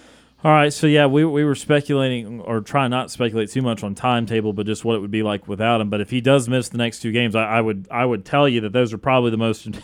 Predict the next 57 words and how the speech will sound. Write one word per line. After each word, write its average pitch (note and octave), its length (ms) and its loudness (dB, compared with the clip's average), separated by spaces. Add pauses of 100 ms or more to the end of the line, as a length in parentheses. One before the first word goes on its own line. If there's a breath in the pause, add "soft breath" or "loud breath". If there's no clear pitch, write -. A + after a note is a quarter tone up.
(180)
<laughs> - 300 -16
important B2+ 440 0
two C#3+ 180 0
games B2+ 300 2
remaining A#2+ 340 0
on A2+ 120 0
Auburn's G#2+ 400 0
schedule, B2+ 480 0
just G#2 240 -8
given A2+ 320 0
that G#2 200 -2
they G#2+ 140 0
do A2+ 180 0
have A2 300 0
the G2 160 -2
home C#3+ 420 2
tilt A#2+ 340 0
with G2+ 160 -6
Georgia, G#2 560 -2 (460 loud breath)
uh, G2+ 300 2
in A2+ 200 0
March, A#2+ 560 2
and G#2+ 120 0
they G#2 100 -2
have G#2+ 240 0
a G2 80 -2
home A#2+ 280 2
Mississippi A2 300 -4
State A2+ 320 -2
game. A2+ 240 0
They G#2 100 0
got G#2+ 240 0
the G#2+ 60 -2
worst G#2+ 420 -2
team A#2+ 180 0
in A2 40 -2
the A2 100 0
S A2+ 220 -4
E G#2+ 60 -6
C A#2 260 -4
on A2+ 80 0
the G#2+ 80 -4
road. A2 520 0 (360 soft breath)
Uh, G2+ 180 4
these B2 360 0
next D3+ 320 2
two D#3+ 160 6
games C3+ 340 0
are A#2+ 140 4
their A2 140 0
toughest G#2+ 500 -2
two G#2 160 0
games. F#2+ 380 0
So G#2+ 120 0
if G2 120 -2
it A2 100 0
is B2 340 0